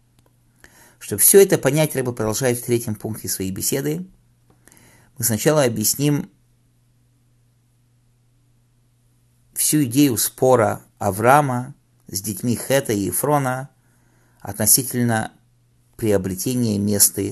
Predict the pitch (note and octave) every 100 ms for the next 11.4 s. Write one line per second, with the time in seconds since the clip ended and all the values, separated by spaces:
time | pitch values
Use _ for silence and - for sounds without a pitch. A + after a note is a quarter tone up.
0 | - - G#2 G2+ - G2 F#2 F#2+ F#2 F#2
1 | F#2 - E2+ F2 - - _ _ _ _
2 | _ _ - G#2 - F#2+ G2 F#2+ F#2+ F#2+
3 | F#2 F#2+ F2+ F2+ F2 - _ _ _ _
4 | _ _ _ _ _ _ _ _ _ _
5 | _ - _ _ _ _ - A2+ - -
6 | D#3+ F#3 F3+ - - - C#3 C#3+ B2+ -
7 | - - _ _ _ _ _ _ _ _
8 | _ _ _ _ _ - G2+ G2 E3+ E3+
9 | D#3+ C#3 C3 B2+ A#2 G#2+ G#2 B2 A#2 A2
10 | G2+ G#2 A#2 - - _ _ _ _ A2+
11 | A#2 A#2 A2